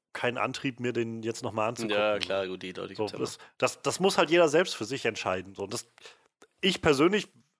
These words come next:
Speaker 1: bin zwar immer dafür, auch sich gerade dann die, die Originalversion immer nochmal irgendwie zu Gemüte zu führen von, von Sachen, ähm,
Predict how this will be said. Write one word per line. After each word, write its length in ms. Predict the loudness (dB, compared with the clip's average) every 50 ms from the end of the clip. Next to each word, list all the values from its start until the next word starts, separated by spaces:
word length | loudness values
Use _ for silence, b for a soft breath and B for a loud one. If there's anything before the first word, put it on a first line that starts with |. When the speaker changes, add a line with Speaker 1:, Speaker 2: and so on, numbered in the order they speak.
| _ _ _ _
Speaker 1:
bin 120 | -2 -2 0
zwar 200 | 2 2 2 2
immer 140 | 4 4 4
dafür, 340 | 4 4 2 2 2 2 2
auch 180 | 2 0 -2
sich 420 | -6 -14 -16 -12 -8 -8 -8 -8 -10
gerade 380 | -14 -8 -2 0 0 2 2
dann 300 | 0 0 -2 -2 -4 -8
die, 240 | -10 -10 -10 -10 -10
die 140 | -12 -12 -8
Originalversion 680 | -6 -6 -6 -4 -2 -2 2 2 2 2 2 0 0
immer 160 | 0 0 0
nochmal 280 | 0 -2 -2 -2 -2 -2
irgendwie 400 | -2 -4 -6 -8 -8 -8 -8 -8
zu 180 | -10 -12 -10 -10
Gemüte 340 | -10 -8 -8 -6 -6 -6
zu 140 | -6 -6 -8
führen 300 | -8 -6 -4 -4 -4 -6
von, 320 | -8 -10 -10 -10 -10 -12 -14 -18 _ -14
von 160 | -10 -10 -6
Sachen, 380 | -4 -4 -4 -4 -6 -12 -14 B B B B B B B B B B B _
ähm, 440 | -4 -2 -2 -4 -6 -10 -14 -16 -20